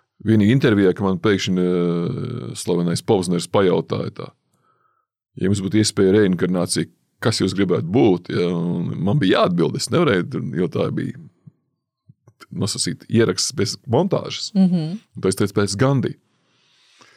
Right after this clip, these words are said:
Speaker 1: Be-, un par ko indieši ļoti priecājās vienmēr, ja,
Speaker 2: <laughs>
Speaker 1: jo, bet es to pateicu spontāni, te-, tieši tāpat, kā es pateicu, zinu, kas es esmu, ja. Tā, tā, tā bija iekšējā balss, ja. Ā,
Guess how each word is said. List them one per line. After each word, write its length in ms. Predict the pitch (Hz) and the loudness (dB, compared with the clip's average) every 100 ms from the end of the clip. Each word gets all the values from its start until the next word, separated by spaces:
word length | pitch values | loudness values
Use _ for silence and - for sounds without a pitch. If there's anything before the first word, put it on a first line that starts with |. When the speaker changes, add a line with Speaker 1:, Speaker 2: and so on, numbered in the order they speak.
| _ _ | _ _
Speaker 1:
Be-, 480 | 92 92 90 87 85 | 0 4 4 4 2
un 80 | 90 | 0
par 80 | |
ko 140 | 101 110 | 2 2
indieši 560 | 98 107 131 123 101 107 | 2 4 4 4 2 2
ļoti 160 | 92 | -2
priecājās 540 | - 90 80 69 - - | 0 -2 0 -4 -4 -6
vienmēr, 300 | - 87 - | -6 -6 -4
ja, 140 | - 202 - | 0 0 0
Speaker 2:
<laughs> 120 | - | -4
Speaker 1:
jo, 120 | - 104 | -4 -4
bet 160 | - 175 | -6 -2
es 120 | 123 | 0
to 40 | 160 | 2
pateicu 280 | 156 135 - | 0 2 0
spontāni, 580 | - 120 107 - - | 0 0 0 -2 -8
te-, 140 | - - | -8 -6
tieši 160 | - 101 | -4 0
tāpat, 220 | 127 143 | 0 0
kā 140 | - | 0
es 80 | 107 | 0
pateicu, 300 | - 113 87 78 | 0 2 0 0
zinu, 160 | 85 | -6
kas 200 | 85 95 - | -4 -6 -2
es 60 | |
esmu, 320 | 95 90 - - | 0 0 -4 -8
ja. 120 | - - _ - _ | -8 -8 _ -20 _
Tā, 140 | - 110 - | -2 0 0
tā, 200 | - 170 | -2 -4
tā 180 | - 139 131 117 | 0 0 0 0
bija 240 | 101 101 - 123 | -4 -4 0 0
iekšējā 220 | - 170 | 2 0
balss, 380 | 170 82 - - | 0 -2 -2 -8
ja. 80 | - 127 - - - - - _ | -8 -12 -16 -20 -20 -20 -20 _
Ā, 160 | - | 0